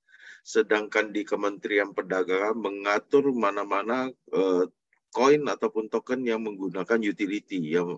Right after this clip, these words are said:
yang memiliki utility, back to utility. Jadi,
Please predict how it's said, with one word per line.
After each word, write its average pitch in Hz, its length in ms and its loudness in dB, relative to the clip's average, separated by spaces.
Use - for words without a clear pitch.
yang 90 220 -4
memiliki 92 460 -8
utility, 82 500 -8
back 82 240 -4
to 80 160 -8
utility. - 680 -12
Jadi, 123 440 2